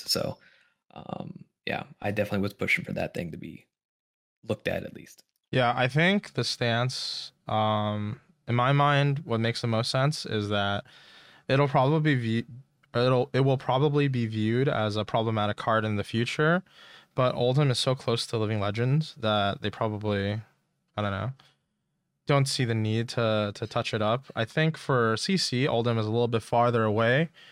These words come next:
Speaker 2: from hitting Living Legend. I think it's about halfway there right now since I last looked.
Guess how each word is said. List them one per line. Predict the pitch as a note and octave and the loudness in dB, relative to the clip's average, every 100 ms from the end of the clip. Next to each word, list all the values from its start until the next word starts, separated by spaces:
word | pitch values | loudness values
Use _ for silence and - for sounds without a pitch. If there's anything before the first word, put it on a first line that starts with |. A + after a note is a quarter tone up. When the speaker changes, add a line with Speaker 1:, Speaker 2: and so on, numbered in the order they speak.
| - - | -20 -20
Speaker 2:
from | _ C#3 C3 B2+ | _ 0 2 2
hitting | C3 C#3 C3 | 2 4 4
Living | B2+ B2+ | 4 2
Legend. | B2 B2 C3+ C3+ | 2 2 2 2
I | A2+ | 0
think | A#2+ | -2
it's | A2+ | -2
about | A2+ A2+ | 0 0
halfway | A2 A#2 - A2 | 0 -2 0 0
there | G#2 G2+ G#2 G#2+ A#2+ D#3 _ | 0 0 0 0 -4 -8 _
right | G#2+ G2+ G2+ - | -4 -2 -2 -4
now | G#2 G2 F#2+ | -2 -2 -2
since | - - | -6 -8
I | G#2+ | -4
last | G2+ G2 - | -2 -4 -6
looked. | A2+ G2+ - - | -8 -8 -10 -20